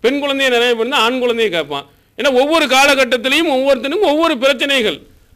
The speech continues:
அப்ப அவன், அவன் அவனுடைய பிரச்சனைகளை அவனுடைய இதுல கேட்டு, கேட்கும் பொழுதுதான் அவன் அல்லாஹ் தஆலா ஏற்றுக்கொள்வான். இவ்வாட்டுக்கு ஹஜரத் பூரா வரிசை என்ன, ஐவேளை தொழுகைக்கு பிறகு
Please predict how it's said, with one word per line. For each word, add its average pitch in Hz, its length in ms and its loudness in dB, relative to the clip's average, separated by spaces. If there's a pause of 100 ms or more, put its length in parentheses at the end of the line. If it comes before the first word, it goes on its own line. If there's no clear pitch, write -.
அப்ப 254 260 0
அவன், 254 260 2
அவன் 294 320 0
அவனுடைய 277 560 -2
பிரச்சனைகளை 262 800 -2
அவனுடைய 262 540 0
இதுல 240 340 0
கேட்டு, 226 380 -4
கேட்கும் 226 360 -4
பொழுதுதான் 202 600 -2 (220)
அவன் 262 340 0
அல்லாஹ் 240 360 2 (100)
தஆலா 240 160 -2
ஏற்றுக்கொள்வான். 190 680 -2 (180)
இவ்வாட்டுக்கு 254 480 -2
ஹஜரத் 226 480 0
பூரா 240 340 -4
வரிசை 226 320 -4
என்ன, 226 180 -4
ஐவேளை 220 420 -2
தொழுகைக்கு 214 520 -6
பிறகு 226 380 -4